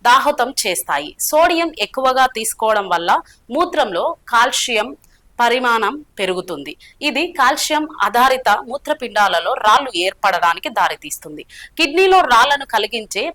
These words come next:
ప్రాసెస్ చేసిన ఆహారాలలో తరచుగా అధిక మొత్తంలో సోడియం ఉంటుంది కాబట్టి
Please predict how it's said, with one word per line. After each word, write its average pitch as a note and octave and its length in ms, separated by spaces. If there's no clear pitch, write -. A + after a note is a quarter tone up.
ప్రాసెస్ G#3+ 640
చేసిన G3 300
ఆహారాలలో F#3+ 880
తరచుగా D#4 560
అధిక A#3 300
మొత్తంలో G#3 500
సోడియం B3+ 460
ఉంటుంది F3 340
కాబట్టి E3+ 560